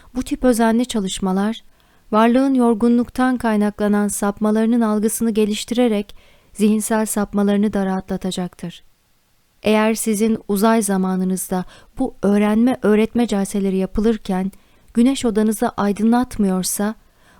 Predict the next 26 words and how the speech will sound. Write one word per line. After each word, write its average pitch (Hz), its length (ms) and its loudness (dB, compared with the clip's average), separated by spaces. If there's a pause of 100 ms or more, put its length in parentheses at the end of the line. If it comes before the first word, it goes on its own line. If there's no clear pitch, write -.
(100)
bu 254 140 -2
varlığa 196 520 -2 (160)
ışıkları 233 580 -2
açmadan 233 440 0
önce 208 260 0
seslenmeniz 202 880 0 (120)
en 190 200 0
doğrusudur. 180 760 -6 (800)
Sizi 214 500 0 (360)
tek 247 280 0
Yaradan'ın 196 540 -2
şerefi 202 600 -2
ve 208 80 2
huzuru 202 500 0
ile 190 360 -2 (320)
terk 190 320 -4
ediyorum. 180 480 -6 (1000)
Işık 240 300 -2
sevgiyle 214 640 0
neşelenin 190 640 -2 (320)
ve 214 100 4
tek 254 320 0
Yaradan'ın 202 580 0
gücü 208 260 0
yolunda 214 520 2
ilerleyin. 185 640 -2